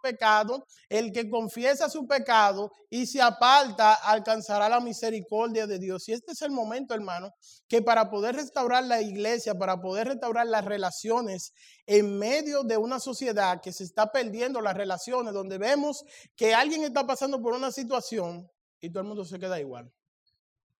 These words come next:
Necesitamos, hermano, agradar al hermano en lo que es bueno para edificación,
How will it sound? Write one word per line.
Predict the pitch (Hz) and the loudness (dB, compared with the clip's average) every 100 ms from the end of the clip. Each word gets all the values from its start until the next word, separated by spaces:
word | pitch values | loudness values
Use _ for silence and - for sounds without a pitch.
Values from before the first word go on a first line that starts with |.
| _ _ | _ _
Necesitamos, | 143 143 151 170 180 208 226 | -16 -12 -10 -4 -2 -4 -4
hermano, | 262 208 156 156 - _ _ _ _ _ | -6 -4 -6 -10 -16 _ _ _ _ _
agradar | 156 160 160 165 170 156 147 _ _ _ _ _ _ _ | -8 -6 -4 -4 -4 -4 -10 _ _ _ _ _ _ _
al | 156 165 | -8 -6
hermano | 165 165 170 160 151 - - | -6 -6 -8 -8 -14 -20 -18
en | 156 | -14
lo | 151 147 | -12 -12
que | 175 | -14
es | - | -12
bueno | 147 160 170 160 139 127 _ _ _ _ | -8 -4 -4 -4 -12 -18 _ _ _ _
para | - 151 156 | -10 -8 -8
edificación, | 151 156 - 143 156 - - 170 160 139 127 | -8 -10 -12 -12 -12 -12 -10 -6 -6 -8 -18